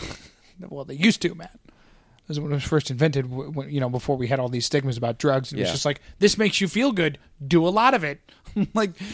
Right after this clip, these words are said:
Speaker 1: can you imagine a world a hundred years ago, like, where they would sell, like, elixirs and, and, and stuff? Like, that was, that was sort of the premise. Like, if you have a cold, here's, like, some super strong whiskey, and I'm calling it medicine because you feel better after you drink it.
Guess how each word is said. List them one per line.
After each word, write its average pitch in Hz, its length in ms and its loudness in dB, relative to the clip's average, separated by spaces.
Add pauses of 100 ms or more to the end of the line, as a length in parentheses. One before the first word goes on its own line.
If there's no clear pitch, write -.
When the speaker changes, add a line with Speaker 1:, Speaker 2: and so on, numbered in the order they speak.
(140)
Speaker 1:
can 220 100 0
you 247 80 2
imagine 190 460 2
a 185 40 -2
world 170 280 2
a 160 80 4
hundred 160 260 -2
years 151 220 0
ago, 156 440 2 (520)
like, 147 140 -2
where 147 100 6
they 147 80 6
would 139 160 4
sell, 143 340 6
like, 131 300 -2 (380)
elixirs 135 680 2
and, 127 240 -4 (120)
and, 127 280 -6
and 135 140 -4
stuff? 135 240 0
Like, 135 140 0 (100)
that 170 240 0
was, 185 200 -4
that 180 180 0
was 226 100 -2
sort 220 180 2
of 208 60 0
the 175 60 -2
premise. 208 440 0
Like, 135 280 -4 (320)
if 147 100 0
you 196 120 4
have 170 100 4
a 151 40 -6
cold, 160 520 4 (200)
here's, 185 360 4
like, 165 160 0
some 165 160 -2
super 170 260 -4
strong 160 300 0
whiskey, 156 500 0 (460)
and 143 180 0
I'm 143 100 -4
calling 175 320 2
it 165 80 -2
medicine 160 460 2
because 147 380 0
you 160 80 2
feel 165 180 2
better 160 260 4
after 160 220 2
you 165 180 -2
drink 190 240 0
it. 147 220 -2